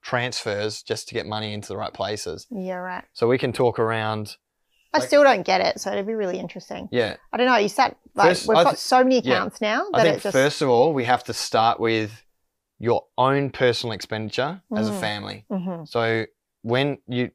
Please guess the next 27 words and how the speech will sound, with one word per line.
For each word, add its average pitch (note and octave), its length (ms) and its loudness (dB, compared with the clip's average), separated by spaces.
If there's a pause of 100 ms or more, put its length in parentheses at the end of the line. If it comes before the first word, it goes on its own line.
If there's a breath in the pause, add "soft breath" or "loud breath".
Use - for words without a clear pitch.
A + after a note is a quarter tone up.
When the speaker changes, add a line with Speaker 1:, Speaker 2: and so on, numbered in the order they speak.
Speaker 1:
mentioned A#2+ 340 -4
it - 80 2
earlier, A#2+ 420 4
there A2+ 140 -2
was A2 120 -4
a G#2+ 100 -6 (240)
time C3 260 2
where A2+ 120 -2
we're A2 80 -2
like, A2 340 2 (140)
"It's A2 180 -8
really A2 360 -2
bad. G#2+ 360 -2
We're G#2+ 140 -4
gonna A2 220 -4
have G#2 180 -10
to - 80 -18
cut - 260 -4
back G#2 380 -6
and G#2+ 100 -10
we're G#2 100 -8
gonna G#2+ 240 -8
have G#2 180 -10
to G2+ 100 -10
knuckle G#2 340 -8
down." A#2+ 460 -8
Speaker 2:
Yeah. F3 360 -6